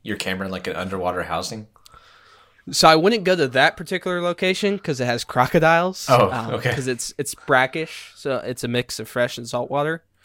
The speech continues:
Speaker 1: Mm-hmm.
Speaker 2: Um, but the island itself also has tons of manatees, so I'd definitely do it there.
Speaker 1: Yeah, that'd be really cool. Yeah.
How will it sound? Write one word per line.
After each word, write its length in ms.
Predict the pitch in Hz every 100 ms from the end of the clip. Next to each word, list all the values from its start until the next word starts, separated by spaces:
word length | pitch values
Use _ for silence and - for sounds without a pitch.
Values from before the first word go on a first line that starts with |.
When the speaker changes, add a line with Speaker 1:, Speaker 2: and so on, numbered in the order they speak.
| _
Speaker 1:
Mm-hmm. 340 | 92 87 - 131
Speaker 2:
Um, 180 | 123 110
but 140 | 135
the 100 | 139
island 340 | 131 143 160 151
itself 640 | - - 127 147 - - _
also 280 | 123 127 147
has 180 | 143 -
tons 220 | 151 151
of 100 | 160
manatees, 540 | 156 160 165 180 180
so 260 | - - 113
I'd 220 | - 120
definitely 420 | 123 123 123 110 _ -
do 140 | 120
it 120 | 104
there. 280 | 113 113 117 _ _ _ _ _ _ _ - - _ -
Speaker 1:
Yeah, 100 | 151
that'd 100 | 120
be 80 | 113
really 180 | 104 98
cool. 360 | - 101 87 - _
Yeah. 260 | 107 98 85